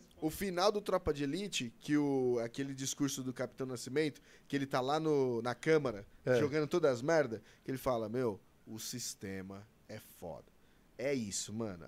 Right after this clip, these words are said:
Speaker 1: O mecanismo mostra que o Brasil não é pra amador, mano. É zica.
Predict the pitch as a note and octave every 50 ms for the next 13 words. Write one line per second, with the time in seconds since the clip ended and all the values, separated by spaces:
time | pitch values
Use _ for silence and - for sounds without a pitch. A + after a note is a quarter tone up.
0 | - A2 A#2+ A#2+ A#2+ C3+ D3 - D#3+ D3 C3 C#3+ D#3+ E3 F3+ E3+ D3 C3+ C3+ D3+
1 | D#3+ - F3 - - D#3 D3 C#3+ C#3+ D#3+ E3+ E3 D3 B2 A#2+ D3 E3 E3+ G3 G#3
2 | F3 D#3 D#3+ - C#3+ - F3+ F#3 A3 B3 C4 C#3+ B2 A2 A2 A#2+ A#2+ G#2+ F#2+ -
3 | - - - - - - - - - A2+ B2+ D3+ D3 B2+ - C#3 C3 A2 - -
4 | -